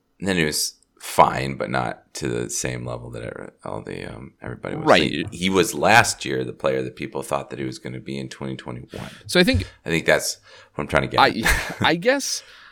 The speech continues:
Speaker 2: I, I'm looking at his twenty twenty-two season and thinking that that's his high watermark.
Speaker 1: Potentially. But I think that he could be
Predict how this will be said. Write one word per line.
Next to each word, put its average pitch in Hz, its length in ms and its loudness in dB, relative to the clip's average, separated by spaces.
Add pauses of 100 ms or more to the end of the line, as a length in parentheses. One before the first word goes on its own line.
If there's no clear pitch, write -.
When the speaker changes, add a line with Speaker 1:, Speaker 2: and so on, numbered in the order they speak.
(360)
Speaker 2:
I, 151 440 6 (1300)
I'm 143 220 10
looking 185 280 2
at 120 60 4
his 110 120 4
twenty 107 200 2
twenty-two 98 420 0
season 107 300 0
and 90 140 2
thinking 90 300 2
that 87 120 -2
that's 87 200 0
his 85 120 -4
high 87 140 2
watermark. 69 640 -4 (380)
Speaker 1:
Potentially. 80 760 4 (320)
But 90 120 4
I 85 200 8
think 107 200 4
that 87 160 4
he 87 120 -2
could 82 220 -4
be 71 280 -4